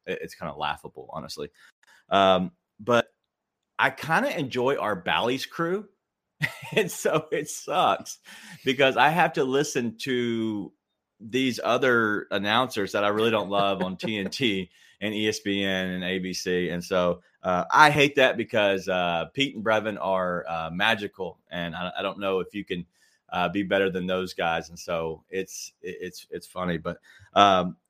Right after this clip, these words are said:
what I will say is I was shocked to see Brandon Clark on the list. I, being top hundred, I think that was 'cause of his playoff,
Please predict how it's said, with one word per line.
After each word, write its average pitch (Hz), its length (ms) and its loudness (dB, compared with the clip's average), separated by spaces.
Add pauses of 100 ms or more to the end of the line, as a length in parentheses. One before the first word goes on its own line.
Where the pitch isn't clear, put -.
what 127 160 2
I 143 120 6
will 175 220 4
say 139 380 4
is 107 200 2
I 113 120 4
was 160 120 4
shocked 139 320 2
to 123 40 -10
see 131 140 -2
Brandon 107 300 2
Clark 101 260 0
on 101 60 -4
the 101 80 -4
list. 107 380 -2 (120)
I, 85 500 -2 (100)
being 107 300 -4
top 95 360 0 (340)
hundred, 101 380 -4
I 92 80 -2
think 98 260 -4
that 87 140 0
was 90 140 -4
'cause 95 120 -6
of 85 60 -10
his 78 140 -10
playoff, 92 400 -2